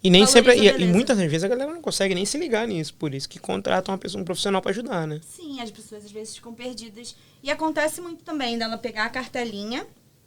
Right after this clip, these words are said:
Speaker 2: e falar, "Ai, não gosto dessas <laughs> cores", ou tipo, "Não
Speaker 1: Sim.
Speaker 2: tem preto na minha cartela."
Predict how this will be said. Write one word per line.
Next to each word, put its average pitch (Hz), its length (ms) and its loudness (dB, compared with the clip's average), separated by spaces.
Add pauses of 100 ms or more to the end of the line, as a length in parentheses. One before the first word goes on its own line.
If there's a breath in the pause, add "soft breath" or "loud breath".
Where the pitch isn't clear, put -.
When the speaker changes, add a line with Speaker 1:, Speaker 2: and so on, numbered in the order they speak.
(280)
Speaker 2:
e 233 100 -12
falar, 208 440 -6
"Ai, 226 60 -10
não 233 160 -10
gosto 254 300 -8
dessas 269 320 -8
<laughs> - 0 -
cores", 175 520 -10
ou 196 100 -16
tipo, - 200 -14
"Não 214 140 -2
Speaker 1:
Sim. 156 160 0
Speaker 2:
tem 269 180 -4
preto 247 320 -8
na 247 80 -8
minha 240 140 -8
cartela." 233 420 -8